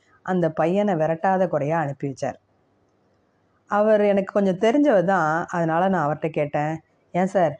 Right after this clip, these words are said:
இங்க வேலை எதுவும் காலி இல்லையா?" "ஏன் இல்ல, நிறைய இருக்கு,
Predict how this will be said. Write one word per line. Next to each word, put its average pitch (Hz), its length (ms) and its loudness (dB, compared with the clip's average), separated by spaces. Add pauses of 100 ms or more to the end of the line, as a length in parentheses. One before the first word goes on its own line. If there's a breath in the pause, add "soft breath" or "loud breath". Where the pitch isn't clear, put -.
(100)
இங்க 151 240 -6 (120)
வேலை 156 300 0
எதுவும் 160 200 -2
காலி 151 180 -2
இல்லையா?" 143 340 -6 (960)
"ஏன் 190 240 0
இல்ல, 214 180 2 (140)
நிறைய 160 380 0
இருக்கு, 175 240 -2